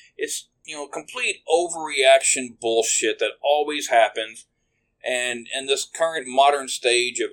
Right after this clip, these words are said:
everybody overreacting to every little fucking thing that happens,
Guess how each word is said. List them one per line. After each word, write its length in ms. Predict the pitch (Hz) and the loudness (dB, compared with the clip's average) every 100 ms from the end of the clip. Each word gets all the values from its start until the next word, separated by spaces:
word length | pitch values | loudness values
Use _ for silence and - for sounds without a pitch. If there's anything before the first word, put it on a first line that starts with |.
| - | -2
everybody 520 | 127 139 131 131 127 | 2 2 4 4 6
overreacting 720 | 113 123 123 117 123 127 127 113 | 4 2 2 2 2 2 0 -2
to 100 | 120 | 2
every 240 | 131 127 | 2 2
little 220 | 127 120 | 2 2
fucking 400 | - 135 123 110 | 2 0 0 -6
thing 220 | 123 123 | -4 -4
that 160 | 113 104 | -4 0
happens, 540 | 139 135 127 117 117 | 4 4 2 -8 -12